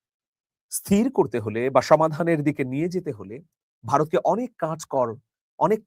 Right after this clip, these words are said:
কাঠখড় পোড়াতে হবে। ভারত কি সেটা পারবে? যদিও তালেবানকে অন্ধকারের শক্তি হিসেবে অভিহিত করে আবার তাদেরই জামায় আদরে দিল্লিতে নিয়ে এসেছে। অদূর ভবিষ্যতে কি হবে জানি না,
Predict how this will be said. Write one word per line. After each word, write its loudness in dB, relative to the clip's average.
কাঠখড় 2
পোড়াতে -6
হবে। -14
ভারত 0
কি -2
সেটা -4
পারবে? 2
যদিও 10
তালেবানকে 8
অন্ধকারের 2
শক্তি 0
হিসেবে -2
অভিহিত 2
করে 0
আবার 4
তাদেরই 2
জামায় 6
আদরে 2
দিল্লিতে 0
নিয়ে -6
এসেছে। -12
অদূর 2
ভবিষ্যতে -2
কি -2
হবে 2
জানি 2
না, -8